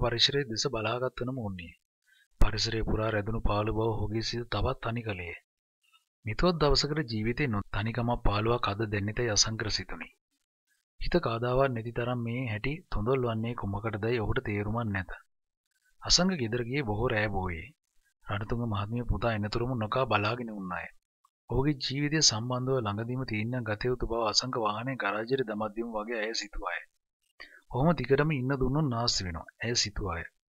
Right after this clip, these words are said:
"අම්මේ, දැන් රෑ වෙලානේ. ඇයි කෑවේ නැත්තේ?" ඔහු ඇසුවේ දොරකඩට ආ අම්මා දෙස බලමනි.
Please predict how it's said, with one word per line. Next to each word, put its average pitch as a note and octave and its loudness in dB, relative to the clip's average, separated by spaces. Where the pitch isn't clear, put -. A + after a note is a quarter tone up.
"අම්මේ, C3+ 0
දැන් A2+ -2
රෑ G2+ 0
වෙලානේ. G#2+ 2
ඇයි A2+ -4
කෑවේ B2 -2
නැත්තේ?" F#2+ -6
ඔහු A2 -4
ඇසුවේ G#2+ 4
දොරකඩට G2+ -2
ආ G#2 2
අම්මා G#2 0
දෙස G2+ -2
බලමනි. F#2+ -2